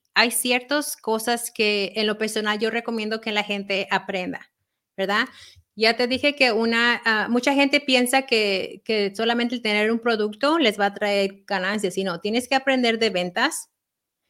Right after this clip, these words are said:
tienes que entender contabilidad. No necesariamente tienes que ser tú un contador, pero debes de entender cómo funciona.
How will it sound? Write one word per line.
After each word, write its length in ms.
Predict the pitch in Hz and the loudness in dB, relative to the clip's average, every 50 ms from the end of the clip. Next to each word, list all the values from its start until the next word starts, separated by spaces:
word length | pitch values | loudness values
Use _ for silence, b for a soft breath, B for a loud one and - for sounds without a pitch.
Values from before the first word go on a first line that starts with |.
| _ _ _ | _ _ _
tienes 340 | - 226 220 226 240 240 - | 0 2 2 2 2 0 0
que 100 | - 262 | 2 2
entender 460 | 262 262 262 262 254 247 226 220 226 | 2 4 2 2 2 4 2 0 0
contabilidad. 600 | - 233 240 233 233 226 214 208 190 196 185 180 208 | 0 0 2 4 4 4 2 2 4 4 4 4 4
No 140 | 214 226 | 4 4
necesariamente 600 | 254 277 269 277 254 262 254 247 247 247 247 254 | 4 4 2 2 2 2 4 4 4 2 2 2
tienes 320 | 247 - 240 233 240 226 - | 2 2 2 2 2 0 0
que 140 | - 240 226 | -2 -2 0
ser 300 | - 226 226 226 - _ | 0 0 0 -2 -4 _
tú 160 | - 247 247 | 0 2 4
un 180 | 262 277 294 302 | 4 6 4 4
contador, 760 | 294 269 254 247 240 - 185 180 175 175 175 185 214 220 - | 4 4 4 4 4 4 4 4 4 2 2 2 0 0 0
pero 160 | - 202 202 185 | 2 2 2 4
debes 260 | 202 208 214 233 226 | 2 2 2 0 0
de 60 | 214 | -2
entender 840 | 233 233 226 214 202 196 196 190 185 175 196 202 202 175 151 156 - - | -2 -2 -2 0 -2 0 0 0 0 2 4 4 4 4 2 0 -6 -8
cómo 280 | - 190 185 180 185 185 | -6 -4 -4 -2 -4 -2
funciona. 760 | - 196 196 196 196 - 175 170 175 202 240 311 339 - | -2 -2 -2 0 0 0 0 0 0 0 0 0 0 -4